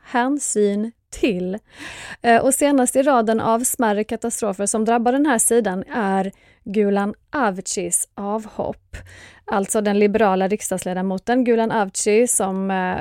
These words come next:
varit en stark profil för partiet, som nu meddelar att hon kommer inte att ställa upp i höstens val. Hur jobbigt är det för Liberalerna, My? Det kommer väl inte med någon, i någon supertiming det här?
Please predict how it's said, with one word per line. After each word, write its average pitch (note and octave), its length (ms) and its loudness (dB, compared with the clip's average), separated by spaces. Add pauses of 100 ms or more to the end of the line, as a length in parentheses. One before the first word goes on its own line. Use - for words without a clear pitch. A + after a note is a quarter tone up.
varit G3 480 -2
en F#3+ 140 -6
stark G#3 360 -2
profil A3+ 380 0
för G#3+ 100 -6
partiet, - 600 -4 (320)
som B3 380 4
nu B3+ 160 4
meddelar G#3+ 400 2
att F#3+ 100 -6
hon G3 180 -6
kommer - 260 -8
inte D4 220 0
att B3 60 -2
ställa A3 260 2
upp - 280 -4
i - 120 -8
höstens - 500 -10
val. A3+ 480 0 (520)
Hur C#4 140 2
jobbigt C4+ 400 2
är C4+ 200 2
det B3 240 2
för - 140 -6
Liberalerna, A3+ 760 2
My? - 220 -6
Det A3 100 -2
kommer A#3+ 260 0
väl A#3+ 140 2
inte A#3 180 0
med G#3+ 120 -2
någon, G#3 140 -4
i A3 100 -2
någon G#3+ 200 -2
supertiming G#3 760 -4
det A3+ 80 0
här? G3+ 180 -4